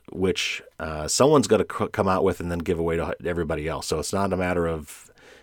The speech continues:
even being smart enough to create these tools. Only one person needs to be smart enough to create these tools, and the hackers share these amongst themselves, and then it becomes child's play, uh, to use these kind of tools. So,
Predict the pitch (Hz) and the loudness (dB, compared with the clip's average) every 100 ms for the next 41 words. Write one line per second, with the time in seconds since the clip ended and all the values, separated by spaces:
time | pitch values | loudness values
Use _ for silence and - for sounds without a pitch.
0 | - 92 87 85 90 87 - 104 90 90 | -6 -4 -2 -2 -2 -2 2 2 2 -2
1 | - 92 85 - 78 95 78 80 95 92 | -2 -2 -2 -4 -6 -4 -2 0 2 0
2 | 80 107 127 120 110 90 82 - 85 - | 2 2 4 4 4 2 -6 -6 -6 -2
3 | 85 80 - - 82 80 76 - 87 78 | -2 -2 -6 -4 -4 -2 -8 -6 -4 -4
4 | 78 76 92 - 85 - 95 90 78 80 | -6 -4 -4 0 0 2 2 2 -2 -4
5 | 87 82 76 73 - 78 85 - - - | -4 -6 -8 -6 -6 -6 -10 -18 -20 -20
6 | - - - 92 101 80 92 82 80 73 | -20 -14 -2 2 2 0 0 0 -2 -8
7 | - - - - - - - - - - | -10 -6 0 2 2 -6 -10 -14 -20 -20
8 | - - - - 82 76 76 80 76 80 | -20 -20 -20 -8 -4 -4 -4 -4 -4 -6
9 | - 78 80 87 - 107 90 | -4 -4 0 0 4 4 2